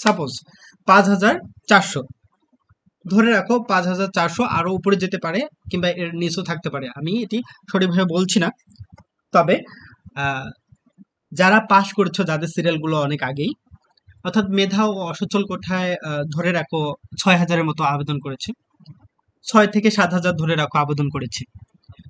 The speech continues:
ছয় থেকে সাত হাজার আবেদন করেছে, কারা কারা এসএমএস পাবে? যদি সিরিয়ালি এই বিষয়টিকে দেখা হয়, কারা কারা এসএমএস পাবেন, কারা কারা এসএমএস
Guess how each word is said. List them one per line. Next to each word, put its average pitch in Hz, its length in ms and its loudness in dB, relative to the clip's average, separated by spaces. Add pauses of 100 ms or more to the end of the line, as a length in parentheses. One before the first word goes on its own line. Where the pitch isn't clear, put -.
(180)
ছয় 208 160 4
থেকে 220 320 2
সাত 175 280 2
হাজার 180 240 0
আবেদন 160 400 -2
করেছে, 151 340 -6
কারা 156 220 -4
কারা 147 180 -4
এসএমএস 143 400 -6
পাবে? 139 180 -4 (1600)
যদি 208 200 6
সিরিয়ালি 240 420 4
এই 226 180 4
বিষয়টিকে 214 440 2
দেখা 175 300 2
হয়, 165 240 0
কারা 165 160 -2
কারা 160 180 -2
এসএমএস 156 360 -4
পাবেন, 151 240 -2 (2500)
কারা 202 220 4
কারা 233 220 4
এসএমএস 196 400 2